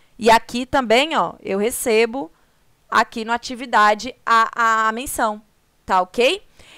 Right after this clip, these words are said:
E outra coisa também, quando eu vou em equipes, é, ele fica negrito, como eu tinha falado, tá? Ele já apagou muito rápido, porque já entrou, né? É, tirou, mas, ó,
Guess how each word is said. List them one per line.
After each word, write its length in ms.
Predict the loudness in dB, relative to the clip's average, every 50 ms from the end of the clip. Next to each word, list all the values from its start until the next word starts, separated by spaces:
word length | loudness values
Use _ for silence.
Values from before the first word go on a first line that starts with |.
| -16 -8
E 140 | -2 2 2
outra 220 | 2 2 2 0
coisa 260 | 2 2 2 2 2 -2
também, 420 | -6 -6 -4 -2 -2 -2 -2 -4
quando 280 | -2 0 2 2 2 2
eu 140 | 0 -2
vou 180 | 0 2 2 2
em 160 | 2 0 -4
equipes, 880 | -8 -8 -8 -4 -2 2 2 2 0 0 -4 -10 -8 -6 -6 -6 -6 -8 _ _ _ _ _ _ _ _ _ _ _ _ _ _ _
é, 360 | 4 6 8 8 8 8 6 4
ele 120 | 2 0
fica 220 | 0 -4 -4 -2 -2
negrito, 560 | -2 -2 -2 -2 -4 -4 -6 -8 -12 -16 -10
como 180 | -6 -6 -4 -4
eu 60 | -4
tinha 140 | -4 -4 -2
falado, 520 | 0 2 4 4 4 2 0 -2 -10 -20 -20 _ _ _ _ 0
tá? 260 | 2 2 4 2 0 -2 -10 _
Ele 520 | -10 -8 -6 -6 -8 -8 -10 -16 -20 -20 -20 -16
já 180 | -6 -2 0 0
apagou 320 | 0 0 -2 -4 -4 -6
muito 220 | -8 -8 -10 -10 -4
rápido, 300 | 0 0 0 0 -2 _
porque 160 | -14 -12 -12
já 120 | -10 -10 -10
entrou, 380 | -12 -12 -8 -6 -4 -4 -4
né? 240 | -4 -4 -4 -6 -6 -8 -16 _ _ _ _ _ _ _ _ -6
É, 320 | -2 -2 0 0 0 -2 -4
tirou, 380 | -6 -8 -6 -6 -4 -4 -4 -4
mas, 200 | -6 -4 0 2
ó, 220 | 2 2 0 -2